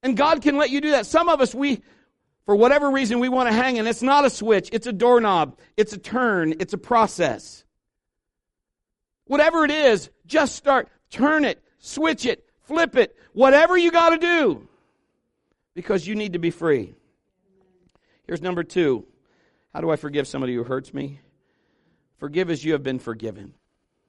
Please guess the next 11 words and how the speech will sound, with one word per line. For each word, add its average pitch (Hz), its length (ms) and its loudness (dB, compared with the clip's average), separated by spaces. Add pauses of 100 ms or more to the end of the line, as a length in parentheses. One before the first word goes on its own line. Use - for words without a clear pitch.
(1400)
The 160 80 -6
same 233 280 2
way 220 200 2
God 202 320 2
has 185 140 0
forgiven 185 420 -2
you, 170 320 0
He's 170 200 -8
forgiven 170 500 -6
you 160 120 -8
completely. 131 960 -10